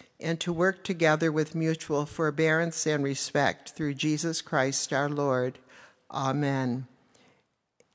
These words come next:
And that prayer made me remember that we should be grateful, or I am very grateful,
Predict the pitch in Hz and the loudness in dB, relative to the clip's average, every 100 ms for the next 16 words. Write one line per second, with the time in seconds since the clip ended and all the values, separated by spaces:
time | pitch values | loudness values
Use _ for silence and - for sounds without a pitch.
0 | _ 180 180 196 185 208 208 208 180 160 | _ -4 2 2 2 2 4 4 2 0
1 | 160 160 160 160 160 165 156 - 170 165 | -2 -2 0 0 0 -2 -2 -2 -2 -2
2 | 156 - - - 180 156 147 156 151 151 | -4 -8 -12 -6 -4 -2 -2 0 0 -2
3 | - 135 135 - 135 127 156 143 135 131 | -2 0 0 -2 0 0 0 -2 -4 -2
4 | 131 131 147 143 - 151 135 | -2 -2 -2 -2 -4 -4 -4